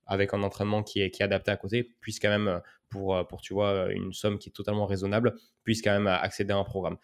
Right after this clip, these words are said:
Mais tu vois, moi, ce qui me fait, euh, ce qui me fait le plus, euh, plaisir, c'est d'accompagner vraiment des personnes à, à, à, bah, se métamorphoser littéralement, tu vois. Donc, c'est pour ça que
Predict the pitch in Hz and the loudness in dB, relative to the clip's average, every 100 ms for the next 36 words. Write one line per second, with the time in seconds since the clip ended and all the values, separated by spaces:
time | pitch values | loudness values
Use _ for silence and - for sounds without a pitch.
0 | - - 92 101 107 107 - 98 - 101 | -18 -8 -6 4 6 6 2 -6 2 4
1 | 98 92 95 - 98 92 92 - _ _ | 6 4 0 -4 -6 -6 -10 -12 _ _
2 | _ _ - 98 - 95 92 95 98 - | _ _ -10 -4 0 0 0 -2 -4 -6
3 | 104 101 110 117 - - - - 101 98 | -2 2 2 0 -6 -20 -14 -2 0 2
4 | - 92 98 98 92 98 101 95 92 90 | 0 0 2 2 2 2 2 0 0 -2
5 | - 101 85 87 - 90 95 92 90 95 | -2 0 0 -2 -2 -2 -4 -4 -4 -4
6 | 87 - 98 98 104 104 107 104 98 104 | -4 -4 -2 0 0 2 2 2 2 0
7 | 101 107 113 110 98 95 - - - 98 | 2 2 0 -2 -4 -6 -12 -8 -6 -2
8 | 98 | -4